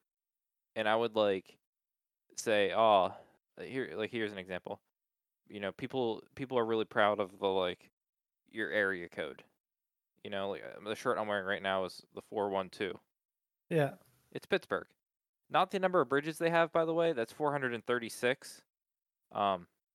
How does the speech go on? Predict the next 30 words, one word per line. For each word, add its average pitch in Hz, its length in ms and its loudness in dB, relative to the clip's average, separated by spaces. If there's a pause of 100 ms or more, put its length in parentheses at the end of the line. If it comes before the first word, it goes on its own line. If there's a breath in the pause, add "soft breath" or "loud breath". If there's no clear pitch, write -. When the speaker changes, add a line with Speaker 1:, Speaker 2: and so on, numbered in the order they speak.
(120)
Speaker 1:
but 113 140 -8
very 151 240 6
close. 113 380 2
It's - 120 -18
four 135 220 0
one 120 180 0
two, 110 200 -4
you 104 140 -8
know, 98 280 -8
almost 139 320 0
the 143 60 -4
amount 117 160 0
of 95 60 -4
bridges 92 260 -4
they 87 140 -4
have 90 180 -6 (240)
in 101 100 -8
the 92 60 -12
city. - 260 -8
Speaker 2:
That's, - 360 -4 (220)
that's - 180 -12
an 233 240 4
impressive 165 520 -2
fact. - 460 -8 (1300)
A 220 40 -2
lot 185 160 6
of 139 60 -2
bridges. 131 520 -2 (400)
Speaker 1:
Yeah. 104 160 -2
Yeah. - 20 -6